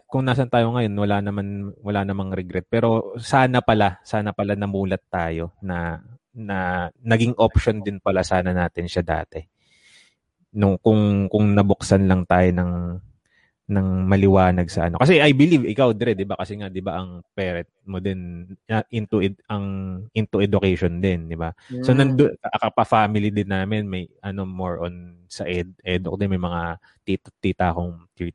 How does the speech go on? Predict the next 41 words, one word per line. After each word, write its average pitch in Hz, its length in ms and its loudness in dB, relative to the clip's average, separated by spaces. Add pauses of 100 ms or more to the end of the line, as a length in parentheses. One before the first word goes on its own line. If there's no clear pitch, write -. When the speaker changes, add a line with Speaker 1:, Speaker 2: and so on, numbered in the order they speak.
(160)
Speaker 1:
teacher. 90 400 -4
So, 127 160 2 (220)
na, 143 280 0
na, 151 220 -4
in-, 156 240 -2
nakulong 139 480 6
tayo 117 260 6
sa 107 140 2
ganun. 87 480 -2
Sabi 117 320 2
nga 117 80 2
Speaker 2:
Mm. 113 80 2
Speaker 1:
ni 113 120 0 (520)
Pids 110 240 2
kanina, 113 320 2
di 101 80 -2
ba, 92 160 -4
na 90 240 -6
pag 98 240 -10
yung, 101 400 -8
di 113 240 -8
ba, 107 240 2
nung 107 240 -6
panahon 107 320 0
natin, 104 320 -4
pag 92 240 -8
ang 92 80 -10
tatay 90 480 -6
mo, 117 160 -2
doktor, 92 640 -2 (320)
most 98 160 2
probably 104 320 4
doktor - 400 -2
ka - 160 -6
na 98 160 -4
rin. 92 480 -2 (160)
Pag 104 240 -2
ang 107 160 0
Speaker 2:
Mm. 92 80 0
Speaker 1:
nanay 90 400 -2
mo, 107 320 0